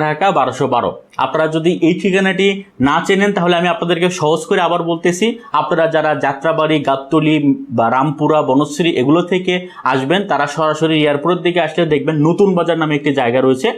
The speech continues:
নতুন বাজার থেকে আপনারা একটু সামনের দিকে আসলেই বারিধারা জে ব্লকে শুরু। যে কাউকে জিজ্ঞেস করবেন যে বারিধারা জে ব্লক বিশ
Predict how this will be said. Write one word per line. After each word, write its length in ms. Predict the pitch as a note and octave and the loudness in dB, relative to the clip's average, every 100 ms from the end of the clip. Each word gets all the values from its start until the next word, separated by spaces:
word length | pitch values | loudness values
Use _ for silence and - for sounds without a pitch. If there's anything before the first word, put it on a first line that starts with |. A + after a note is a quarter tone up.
| - - - D3+ | -8 -20 -8 -2
নতুন 240 | D#3 F3+ F3 | 0 2 2
বাজার 260 | E3 D#3+ - | 2 0 -2
থেকে 180 | E3 D#3+ | -2 0
আপনারা 340 | F#3 - D#3 F#3 - - - | 0 0 0 0 -2 -8 -4
একটু 300 | D3 D3 - | -4 -2 -2
সামনের 400 | G#3 E3+ D#3 F3+ E3+ | 0 0 0 0 0
দিকে 140 | F3+ | 0
আসলেই 420 | E3+ C#3+ - F#3+ C4+ - - | 0 0 -2 0 0 -4 -12
বারিধারা 420 | A2 C3 C#3 C#3 D#3 | -2 0 0 0 0
জে 180 | C3 C#3 | 2 2
ব্লকে 300 | D3 D#3 D#3 D3+ | 2 0 0 -2
শুরু। 180 | - D#3+ C#4+ - - | 2 2 2 -4 -8
যে 140 | B2 G#3 | 0 2
কাউকে 240 | G#3+ G#3+ G#3 D#3+ | 2 2 0 0
জিজ্ঞেস 240 | D3+ D#3+ - | 0 -2 0
করবেন 240 | E3 G3+ A3+ | 0 2 2
যে 60 | C#3 C3 | 0 0
বারিধারা 340 | C3 C3+ D3+ | 0 0 0
জে 160 | C#3 C#3 | 0 0
ব্লক 240 | C#3+ D#3+ D#3+ A#2+ | 2 0 0 -2
বিশ 120 | D3+ | -4